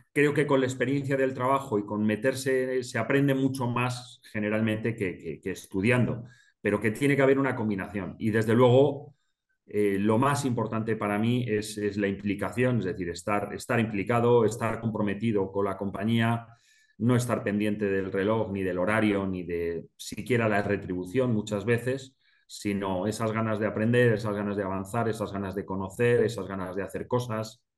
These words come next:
No sé, es, esa, ese interés, y entre comillas he dicho en minúsculas, ¿no? De intentar trascender un poco, es decir, de, de, de sentirte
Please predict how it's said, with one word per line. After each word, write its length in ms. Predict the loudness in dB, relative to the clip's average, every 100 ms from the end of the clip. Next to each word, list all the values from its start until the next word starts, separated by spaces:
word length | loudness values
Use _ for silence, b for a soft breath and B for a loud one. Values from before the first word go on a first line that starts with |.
| B B B -8
No 80 | -2
sé, 240 | -2 -2 -4
es, 180 | -6 -4
esa, 220 | -4 0
ese 320 | 0 0 -2 0
interés, 580 | 2 4 4 4 -4 _ _ _ _ _ _ _ _ -20 _ _ _
y 320 | -18 -4 0
entre 200 | 2 2
comillas 340 | 2 4 4 4
he 40 |
dicho 540 | 2 4 4 4 2 0
en 160 | -2
minúsculas, 640 | 0 0 -2 -2 -4 -4 -4
¿no? 240 | -4 -2 0
De 80 |
intentar 1000 | 0 2 0 -2 0 4 4 2 0 -4
trascender 680 | -2 -2 -2 0 2 4 4
un 160 | 4 0
poco, 260 | -2 -2 -4
es 60 |
decir, 320 | -4 -4 -6
de, 160 | -4 -6
de, 240 | -8 -12 _ _ _ _ _ -14
de 540 | -10 -8 -8 0 0
sentirte 840 | 2 2 4 4 4 4 2 -2